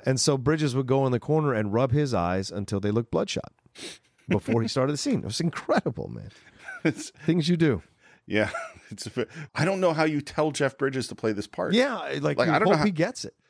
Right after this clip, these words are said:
Speaker 1: Yeah.
Speaker 2: Like, like he, and clearly he got it at a
Speaker 1: Oh, yeah.
Speaker 2: level. I mean, I, I, there are, I can name f-, five, seven, eight, nine, maybe even ten great Jeff Bridges performances.
Speaker 1: Yeah.
Speaker 2: I, he's a really good actor.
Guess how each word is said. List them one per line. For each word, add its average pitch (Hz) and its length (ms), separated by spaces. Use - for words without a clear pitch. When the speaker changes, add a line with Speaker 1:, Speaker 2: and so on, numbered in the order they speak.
Speaker 1:
Yeah. 123 140
Speaker 2:
Like, 117 180
like 123 180
he, - 140
and 143 160
clearly 240 300
he 156 180
got 131 320
it 131 160
at 113 140
a - 20
Speaker 1:
Oh, - 20
yeah. 113 60
Speaker 2:
level. 113 580
I 117 60
mean, 127 240
I, 107 120
I, 156 320
there 139 200
are, 98 260
I 131 100
can 139 200
name 101 180
f-, - 320
five, - 720
seven, 135 360
eight, 123 180
nine, 113 400
maybe 117 220
even 113 240
ten 107 480
great 110 260
Jeff 104 260
Bridges 82 280
performances. - 460
Speaker 1:
Yeah. 202 160
Speaker 2:
I, 120 200
he's 110 240
a 113 80
really 113 340
good 92 160
actor. - 300